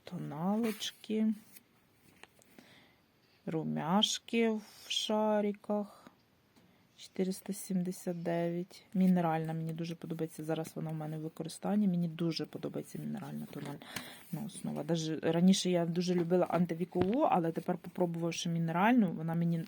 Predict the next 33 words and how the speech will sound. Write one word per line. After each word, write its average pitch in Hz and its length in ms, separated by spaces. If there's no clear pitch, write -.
набагато 165 480
краще - 380
підходить. - 680
Чотириста - 580
дев'ятнадцять 156 800
гривень. 151 480
Зараз, 175 260
до 190 120
речі, 180 320
на 170 140
тональній 170 480
основі, 196 440
там, 180 220
якщо 170 260
берете 165 380
дві, 165 220
то 214 120
набагато 165 480
дешевше 151 560
Джордані. 143 540
Ну, 151 140
там 156 180
мінеральної, 156 560
вроді 147 280
би, 143 120
нема. 143 260
Там 170 300
ця, 180 180
що 175 160
з - 120
піпеткою, 196 880
і 190 180
сяюча. 143 640